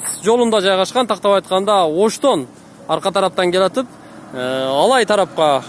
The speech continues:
кетип жатканда, Фуркаттагы круговойго жетпей, айлампага жетпей, оң тарапта жайгашкан Роял рестораны.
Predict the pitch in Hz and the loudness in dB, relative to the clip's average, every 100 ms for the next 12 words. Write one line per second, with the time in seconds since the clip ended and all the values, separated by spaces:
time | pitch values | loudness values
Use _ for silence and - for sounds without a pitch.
0 | - - 170 175 180 196 196 214 262 269 | -12 -8 -4 -2 -2 -2 0 0 2 2
1 | 226 233 208 233 233 233 233 247 - 240 | 0 -2 -2 -2 0 0 2 0 2 2
2 | 240 233 220 202 185 208 160 277 240 180 | 4 4 2 0 0 -2 2 2 0 -2
3 | 175 214 214 202 196 180 180 - 254 247 | -2 0 0 0 -2 -2 -4 0 0 0
4 | - - - - - - 185 269 240 - | -8 -18 -18 -20 -12 -2 2 2 0 -2
5 | 214 190 165 175 160 190 185 185 - 285 | 0 0 0 -2 0 0 0 -2 0 -2
6 | 262 - - 160 208 240 240 240 226 - | -2 -8 -8 -2 2 2 2 0 -4 -14
7 | - 160 196 220 202 151 | -8 -4 -2 0 0 -2